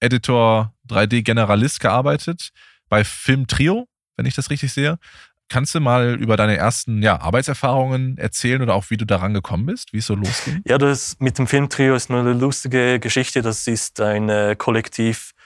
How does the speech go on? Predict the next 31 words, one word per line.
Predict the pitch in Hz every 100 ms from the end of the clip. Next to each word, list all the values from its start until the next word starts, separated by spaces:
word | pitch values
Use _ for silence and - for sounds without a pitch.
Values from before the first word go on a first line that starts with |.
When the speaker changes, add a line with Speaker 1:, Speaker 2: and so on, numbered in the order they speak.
| - _
Speaker 2:
oder | 104 104
es | 107
entstand | 107 - 117 117
ein | 113
Kollektiv | - 117 117 - 113 -
aus | 104 104 - -
Mitstudenten | 113 127 - 131 131 127 - 127
der | 120 117
S | 123 -
H | 131
E. | 127 139 - _ - _ _ -
Es | - 98
waren | 110
zwei, | 107 - 101 107 113
ähm, | 101 95 98 95 95 107 - 101 101
die | 101 101
mit | 101
mir | 104 101
studiert | 101 101 101 110 -
haben. | 107 113 110 - _ _ _ _ _
Und, | 95 98 98 98 95
äh, | 98 95 92
wir | 95
haben | 104 101 92
dann | 95 98 92
während | 98 107
der |
Pandemie | 98 104 98 98 101 98
plötzlich | - 104 - - 98
angefangen, | 101 98 98 98 95 95 101
ähm, | 92 92 92 92